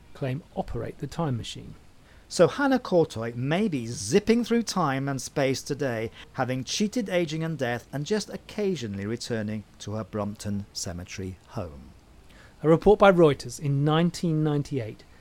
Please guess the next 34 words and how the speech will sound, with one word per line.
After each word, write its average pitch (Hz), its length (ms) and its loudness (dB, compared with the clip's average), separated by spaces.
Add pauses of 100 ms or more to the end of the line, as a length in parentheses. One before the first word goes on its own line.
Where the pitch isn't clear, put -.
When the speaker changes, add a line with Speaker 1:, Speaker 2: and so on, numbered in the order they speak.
(120)
Speaker 1:
repeated - 540 -2
claims 120 320 -4
about 131 260 -6
a 175 60 -4
working 135 420 -6
time 104 260 -10
machine. 120 380 -4 (380)
Speaker 2:
And 113 120 -2
in 110 120 -4
two 226 240 0
thousand 147 500 0
eleven, 113 640 -2 (100)
a 131 120 2
rumour 180 440 6
started 107 540 -4
that 120 140 -8
the 127 80 -6
tomb 143 480 -2
is 127 100 -8 (100)
actually 147 640 -6
a 143 60 -8 (160)
teleportation 135 1080 -4 (120)
passageway. - 640 -10 (360)
Speaker 1:
Created 190 760 2
to - 80 -12
connect 156 360 -4
the 143 80 -8
Courtoy 226 560 -2
Mausoleum 147 680 -2 (320)
to 139 80 -8
similar 208 420 2
tombs 117 640 -4
with 127 140 -8
London's 139 400 -2